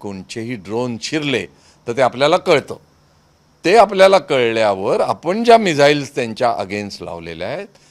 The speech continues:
ते त्याच्यावर मारा करून त्यांना ते हाणून पाडतात. आज जे अमृतसरच्या आसपास झालेलं दिसतंय चित्र, त्याचंच हे मी एक्सप्लेनेशन तुम्हाला दिलं. त्यांच्याकडून काही मिसाईल इकडे डागण्यात आले,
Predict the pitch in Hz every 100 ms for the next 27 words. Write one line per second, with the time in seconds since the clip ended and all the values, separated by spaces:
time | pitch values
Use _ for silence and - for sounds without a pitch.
0 | _ - 156 135 131 135 123 113 117 113
1 | 98 131 175 104 110 147 110 101 110 113
2 | 104 95 - 92 _ _ _ _ _ _
3 | - 117 117 98 139 120 110 120 - 123
4 | 104 120 95 - 113 104 87 90 90 92
5 | 95 98 _ 104 98 - 123 113 104 -
6 | 95 131 - _ _ _ _ _ - 127
7 | 127 170 202 190 - - 120 123 175 -
8 | 113 120 - - - 120 117 107 107 95
9 | 87 87 85 92 98 226 _ _ _ _
10 | _ - 127 127 170 170 175 175 156 139
11 | 170 143 110 123 156 147 117 131 104 101
12 | 98 123 110 101 120